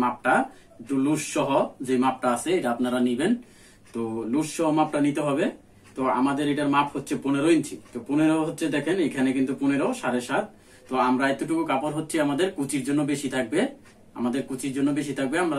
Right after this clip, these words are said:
চাইলে আরো বেশি কাপড় নিতে পারবো অথবা পুরাটা ঘের নিলে কিন্তু কুচিটা ভালো হবে, তাইলে কাপড় আর একটু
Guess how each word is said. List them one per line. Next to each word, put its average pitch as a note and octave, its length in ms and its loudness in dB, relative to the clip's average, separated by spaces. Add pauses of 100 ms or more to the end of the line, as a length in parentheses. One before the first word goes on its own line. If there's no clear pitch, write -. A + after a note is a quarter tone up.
চাইলে D3 260 0
আরো C#3 100 -2 (100)
বেশি C#3+ 240 -2
কাপড় B2 240 0
নিতে B2 160 -2
পারবো B2 160 0
অথবা C#3 240 -4
পুরাটা D3+ 360 2
ঘের C#3+ 200 2
নিলে D3+ 240 4
কিন্তু D#3+ 200 2 (540)
কুচিটা E3+ 380 4 (240)
ভালো B2+ 260 6
হবে, C3+ 200 2 (480)
তাইলে C3 220 2 (100)
কাপড় E3 280 2
আর D3+ 120 6
একটু F3 100 -4